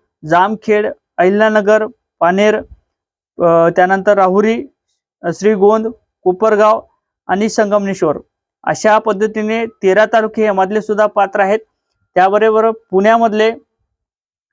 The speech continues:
सात तालुके पात्र आहेत. सात, अ,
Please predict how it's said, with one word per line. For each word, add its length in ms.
सात 300
तालुके 320
पात्र 280
आहेत. 180
सात, 380
अ, 380